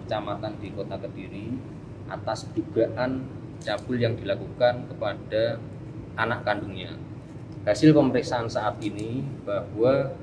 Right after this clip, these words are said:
tindakan atau perbuatan cabul itu dilakukan dari tahun dua ribu tiga belas, dari anak tersebut atau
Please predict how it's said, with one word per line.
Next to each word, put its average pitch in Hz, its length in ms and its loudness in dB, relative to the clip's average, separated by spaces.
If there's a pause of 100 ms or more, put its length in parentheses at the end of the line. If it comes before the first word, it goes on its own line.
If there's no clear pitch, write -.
(600)
tindakan 117 800 6
atau 117 180 2
perbuatan 113 560 2
cabul 120 400 4
itu 113 460 0 (100)
dilakukan 127 800 -2
dari 107 480 2
tahun 120 400 4
dua 101 160 0
ribu 101 240 -4
tiga - 160 0
belas, 98 560 2 (880)
dari 110 640 8 (880)
anak 113 480 0
tersebut - 480 -2 (240)
atau 117 320 4